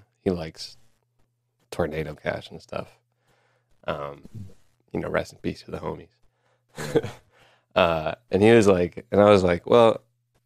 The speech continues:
you're talking to retail from, like, a branding perspective, right? This is a, a software upgrade to, like, a system." And he's like, "No, dude, we can't call it a software upgrade."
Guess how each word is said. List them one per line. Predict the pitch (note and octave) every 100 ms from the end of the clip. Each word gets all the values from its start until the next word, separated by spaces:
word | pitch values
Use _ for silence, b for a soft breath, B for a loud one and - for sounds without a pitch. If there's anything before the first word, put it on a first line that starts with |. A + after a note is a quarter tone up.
| _
you're | A2+
talking | C#3+ C3 A2
to | G2
retail | G#2 A2+ - F2 E2 E2+
from, | G2
like, | F2+ F2
a |
branding | D2+ F2+ F2 E2+
perspective, | - F2 - E2 D#2+
right? | D#2+ E2 _ _ _ _ _ _ _ _ _ _ _
This | - G#2+ C3
is | A2+
a, | A2 - G#2
a |
software | - - B2 A#2+ - A2+ G#2 -
upgrade | F#2+ F2 F2+ E2 E2 A#2+ _
to, | _ F2+ D#2+ D2+ - _ _ -
like, | -
a | -
system." | F2+ E2 - E2+ - _
And |
he's | G#2+
like, | G2 A2+
"No, | C#3
dude, | A#2
we | C3
can't | - F3
call | D2+
it | C#2+
a |
software | D2 - F#2 A#2 - E2+
upgrade." | D2+ - - F2+ A2